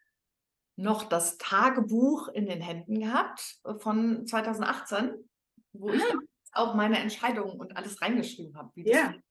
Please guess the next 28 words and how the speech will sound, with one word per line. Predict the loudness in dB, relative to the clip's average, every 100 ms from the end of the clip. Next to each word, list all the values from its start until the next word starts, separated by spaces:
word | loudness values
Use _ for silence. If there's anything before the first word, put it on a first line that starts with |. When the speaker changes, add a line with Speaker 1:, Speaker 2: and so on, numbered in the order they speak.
| -6
Speaker 1:
damals | -2 -2 -2
war | 2 4 4 2 -8
und, |
und, | -10 -10
und, | -10 -12 -16 -20 -20 _
und | -14 -10
fand | -2 0
das | 0 -4
total | -12 -12 -12 -12
spannend, | -16 -14 -4 -2 -2 -8
mir | -14 -10
das | -10 -10
noch | -10 -6
mal | -6
durchzulesen | -4 -6 -6 -10 -6 -2 -2 0 -2 -2 -16 -20 _ _ _ _
und | 2
zu | 2 -2
sehen, | -4 0 4 6 6 4 -4 -16 _ _ _ _ _ _
was | -2 0
ich | 0 0
mir | 0
damals | 0 0 2 0
auch | -4 -8
für | -6
mein | -6 -6
Leben | -6 -6
vorgenommen | -8 -2 0 0 -2 -2 -6 -8
habe. | -12 -14 -14 -16 -18